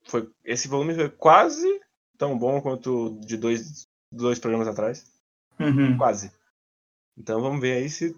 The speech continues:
Speaker 1: talvez nos próximos cinco a gente consiga ba-, chegar no derradeiro melhor volume de One Piece barra dois.
Speaker 2: <laughs>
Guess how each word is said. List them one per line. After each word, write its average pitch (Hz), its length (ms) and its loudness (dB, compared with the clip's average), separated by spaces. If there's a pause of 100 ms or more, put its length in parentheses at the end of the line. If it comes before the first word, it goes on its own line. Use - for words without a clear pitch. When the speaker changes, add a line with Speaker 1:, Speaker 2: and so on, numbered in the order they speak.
Speaker 1:
talvez 160 720 -2
nos 131 400 -4
próximos 123 600 -6 (320)
cinco 160 480 -6 (720)
a - 20 -12
gente 123 180 -10
consiga 135 400 -4
ba-, 135 220 0 (220)
chegar 120 240 -2
no 131 240 -4 (300)
derradeiro 127 520 0
melhor 120 280 2
volume 123 180 -2
de 117 80 -6
One 117 100 -4
Piece 113 240 -10
barra 113 240 0
dois. 101 320 -6 (600)
Speaker 2:
<laughs> - 1080 0